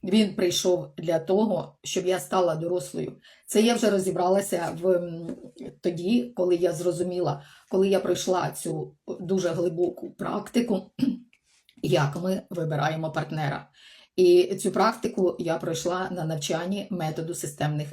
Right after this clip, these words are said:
рішень. І тепер я можу цим ділитися і можу показати жінкам, і як бути щасливими в шлюбі, і як вибрати, м,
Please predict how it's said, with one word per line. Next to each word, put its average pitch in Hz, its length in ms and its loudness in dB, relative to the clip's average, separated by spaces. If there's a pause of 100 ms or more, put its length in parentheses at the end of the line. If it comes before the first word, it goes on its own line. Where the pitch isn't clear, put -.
рішень. 160 400 -6 (460)
І 190 100 0
тепер 202 520 2 (140)
я 170 580 -2
можу 170 340 -4
цим 151 480 -4
ділитися 175 680 -2 (220)
і 190 100 0
можу 175 580 0
показати 165 520 0
жінкам, 165 640 -4 (440)
і 180 360 2 (220)
як 156 420 0
бути 170 440 -4
щасливими 156 640 -2
в 143 60 -4
шлюбі, 160 580 -2 (440)
і 185 100 2
як 170 360 0
вибрати, 180 680 0
м, 185 280 -4